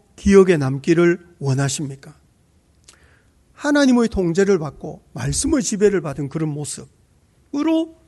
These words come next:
추억이 될 수 있는 부모라면 얼마나 좋겠어요. 항상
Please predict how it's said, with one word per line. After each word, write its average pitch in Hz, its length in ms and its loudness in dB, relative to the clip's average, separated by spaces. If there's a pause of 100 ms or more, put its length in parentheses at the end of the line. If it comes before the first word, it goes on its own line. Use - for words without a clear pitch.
(340)
추억이 254 460 0
될 190 180 4
수 180 180 -4
있는 185 440 0 (140)
부모라면 165 760 -2 (380)
얼마나 139 360 -2
좋겠어요. 147 880 -10
항상 151 480 -8